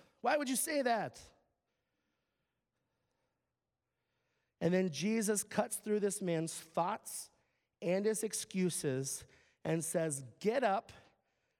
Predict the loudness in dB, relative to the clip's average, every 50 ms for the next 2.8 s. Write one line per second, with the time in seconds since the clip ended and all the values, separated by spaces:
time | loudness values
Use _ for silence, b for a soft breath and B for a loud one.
0 | _ _ _ -16 -14 -4 0 2 2 2 0 -2 -2 0 0 0 0 0 -2 0
1 | 0 2 0 0 -2 -4 -8 -12 -16 _ _ _ _ _ _ _ _ _ _ _
2 | _ -6 -4 -2 -2 -2 -2 -2 -2 -2 -2 -2 -4 -6 -10